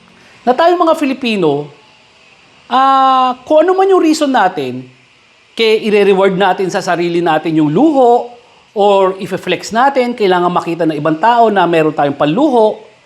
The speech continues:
or sabik tayo sa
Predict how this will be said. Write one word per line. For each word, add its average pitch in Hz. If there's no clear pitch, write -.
or 302
sabik -
tayo 294
sa 254